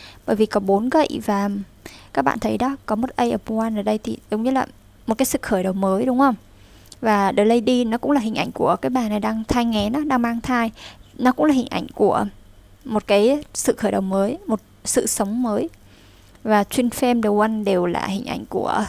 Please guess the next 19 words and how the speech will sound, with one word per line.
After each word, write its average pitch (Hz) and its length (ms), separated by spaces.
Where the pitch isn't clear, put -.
tình - 200
yêu. 220 320
Thì 233 120
trả - 120
bài - 160
của - 120
chúng 214 180
ta 226 160
đang 226 160
chữa 262 180
lành 262 200
liên 208 100
quan 220 140
đến 214 100
tình 220 240
yêu, 226 240
cho 214 100
nên 214 200
là 196 200